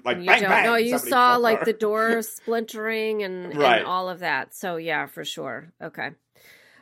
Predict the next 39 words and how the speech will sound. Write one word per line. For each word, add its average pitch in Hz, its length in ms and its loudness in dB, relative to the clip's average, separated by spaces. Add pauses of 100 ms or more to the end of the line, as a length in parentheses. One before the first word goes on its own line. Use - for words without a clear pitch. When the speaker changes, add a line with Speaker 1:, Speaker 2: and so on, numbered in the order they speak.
Speaker 2:
All 302 80 0
right, 262 200 2
so 269 120 -4
now 269 340 0
we're 285 100 -8
gonna 247 160 -2
move 226 160 -2
on 202 120 -2
to 202 80 -10
glasses 180 440 -4
of 175 160 -12
wine, 202 440 0
and 196 220 -8
this 220 220 -6
represents, 202 840 -6
was 170 220 -10
it - 100 -16
fun 196 200 -10
to 233 120 -16
watch? - 640 -4 (180)
Did 220 120 -12
it 247 120 -6
have 233 320 -6
any 240 340 -8 (120)
unique 180 460 -12
moments? 165 580 -14
How 202 80 -12
many 214 160 -4
glasses 180 380 -10
of 170 80 -14
wine 226 320 -4
between 180 520 -12
zero 277 300 -8
and 220 160 -8
five, 156 380 -6
Mike, 196 260 -8
do 175 100 -18
you 165 80 -14
think? - 340 -20